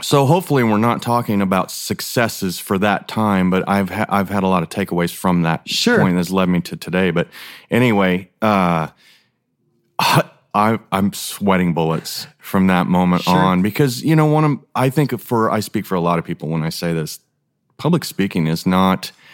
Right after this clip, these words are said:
Speaker 1: that's not an easy gig.
Speaker 2: Why do you say that? I, I hear
Speaker 1: Well,
Speaker 2: that all the time.
Speaker 1: well, you know, for somebody like you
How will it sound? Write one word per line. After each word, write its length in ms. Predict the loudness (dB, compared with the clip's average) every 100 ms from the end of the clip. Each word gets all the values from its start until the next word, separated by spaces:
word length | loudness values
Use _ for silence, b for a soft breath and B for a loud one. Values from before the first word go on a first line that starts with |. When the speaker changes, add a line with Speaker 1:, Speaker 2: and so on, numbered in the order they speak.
| B B B -8
Speaker 1:
that's 440 | -4 -4 -6 -2
not 220 | 2 2
an 140 | 2 2
easy 340 | 0 0 0
gig. 400 | 0 2 2 2
Speaker 2:
Why 160 | 2 2
do 60 | 2
you 120 | 0
say 280 | 0 0 2
that? 280 | 0 -4 -2
I, 180 | 0 2
I 60 |
hear 120 | 2 4
Speaker 1:
Well, 120 | 2
Speaker 2:
that 200 | 0 -2
all 240 | -4 -2
the 100 | -2 -4
time. 500 | -2 -2 -2 -6 -6
Speaker 1:
well, 460 | 2 4 4 2 0
you 200 | 2 4
know, 140 | 2
for 140 | 0
somebody 380 | 0 2 2 4
like 300 | 2 2 0
you 560 | 0 2 2 2 0